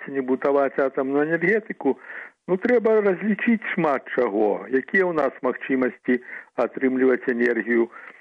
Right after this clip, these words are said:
скажам, за кошт нафты, газа, за кошт некаторых другіх крыніц энергетыкі, колькі гэта будзе каштаваць, што гэта нас да-, нам дасць у будучым.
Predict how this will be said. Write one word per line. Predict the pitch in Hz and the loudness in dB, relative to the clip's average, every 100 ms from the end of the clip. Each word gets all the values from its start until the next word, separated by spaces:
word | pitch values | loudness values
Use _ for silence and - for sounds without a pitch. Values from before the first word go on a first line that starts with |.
| - - - | -20 -14 -8
скажам, | - 117 107 117 113 110 107 107 104 113 101 | -2 0 0 -2 -2 -4 -4 -4 -4 -6 -2
за | 113 | -2
кошт | 113 123 110 - - | 0 0 -2 -4 -4
нафты, | 127 131 - 135 104 | -2 -2 -4 -4 -2
газа, | 104 135 127 127 110 127 123 107 | 0 2 2 0 0 0 0 0
за | 127 123 | 0 0
кошт | - 135 120 - | 0 0 0 -6
некаторых | 131 127 120 131 - 131 120 113 | -4 -4 -2 -4 0 0 0 2
другіх | 120 113 135 - | 0 2 0 0
крыніц | 127 131 127 131 131 - - - - - | -4 -2 2 2 2 -2 -16 -10 -10 -8
энергетыкі, | 127 123 127 113 131 131 - 120 - 123 123 - | -4 0 0 0 2 0 -2 -6 -2 -2 -2 -8
колькі | - 156 156 143 | -2 -2 0 -2
гэта | 143 147 | 0 -2
будзе | 131 139 143 | 0 0 0
каштаваць, | - - - 139 117 127 139 139 - - _ | 0 -4 -2 0 2 2 2 -2 -8 -20 _
што | - 113 123 | -4 0 2
гэта | 151 143 | 2 0
нас | 143 127 117 | 0 -2 -2
да-, | 151 156 | -4 0
нам | 127 139 127 | -2 -2 0
дасць | 135 127 - | 0 0 -4
у | 131 | -8
будучым. | 117 151 143 147 151 | -2 0 0 -2 -2